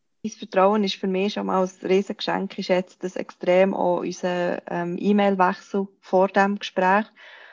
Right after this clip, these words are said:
Und ich denke auch, das ist überhaupt nicht fertig an diesem Punkt. Ich glaube, wir bleiben weiterhin in Kontakt. Und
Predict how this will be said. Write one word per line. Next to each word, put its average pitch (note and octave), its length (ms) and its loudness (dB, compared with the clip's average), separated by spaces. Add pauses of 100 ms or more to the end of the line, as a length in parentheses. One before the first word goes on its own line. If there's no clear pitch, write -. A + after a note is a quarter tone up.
(140)
Und F#3+ 460 2
ich G3 120 2
denke F#3 260 0
auch, F#3+ 80 2
das F#3+ 160 -6
ist G3 100 -6
überhaupt F#3 340 -2
nicht G3 120 -4
fertig - 420 0
an G#3 80 -2
diesem G#3 220 0
Punkt. A3+ 400 -4
Ich G3 80 -10
glaube, F#3 240 -4
wir F#3 80 -2
bleiben F#3+ 260 -4
weiterhin G3 380 -2
in F#3 100 -2
Kontakt. F#3+ 640 0
Und F#3 180 -10